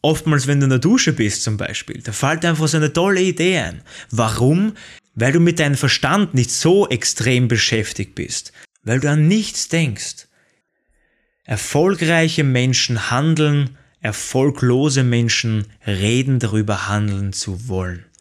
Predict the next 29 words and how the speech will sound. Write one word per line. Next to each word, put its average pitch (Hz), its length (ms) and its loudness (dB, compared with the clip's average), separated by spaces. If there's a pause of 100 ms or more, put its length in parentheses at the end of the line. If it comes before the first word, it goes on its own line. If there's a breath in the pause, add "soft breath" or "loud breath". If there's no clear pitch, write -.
(580 soft breath)
Dale 113 300 2
Carnegie. 95 540 -8 (720)
Sei - 240 -2
ein 139 120 0
erfolgreicher 120 600 0
Mensch 104 360 0
und 101 160 -6
komm 117 240 -2
ins 113 240 -2
Tun 110 360 -2
und 104 180 -4
setz 107 300 -4
deine 101 240 -4
Ideen 95 400 -4
auch 92 120 -10
wirklich 95 340 -10
um. 95 200 -12 (880 soft breath)
Also 113 240 -2
wenn 156 100 2
du 185 80 2
deine, 175 200 2
deine 147 320 -2
Ideen 147 380 2
schon 165 120 0
mal 120 120 2
umsetzt, 165 580 0
werden 123 140 0
sie 123 100 0
sichtbar. - 480 -2